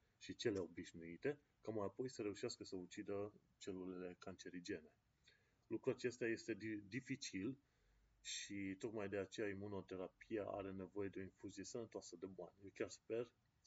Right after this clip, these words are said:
nu chiar sper, sunt ferm convins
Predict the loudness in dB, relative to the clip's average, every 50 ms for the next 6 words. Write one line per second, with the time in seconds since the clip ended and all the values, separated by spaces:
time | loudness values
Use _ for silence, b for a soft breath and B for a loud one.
0 | -14 _ -6 -6 -4 -2 -4 -4 -4 -6 -6 _ -6 -6 -6 -8 _ _ _ _
1 | _ _ _ _ _ _ _ _ _ _ _ _ _ _ _ _ -20 -20 _ -8
2 | -4 -2 -2 -2 -2 -4 -8 -16 -20 -20 _ _ _ _ _ 4 4 4 4 2
3 | 0 -2 -2 -2 0 0 0 0 0 -2 -4 -6 -8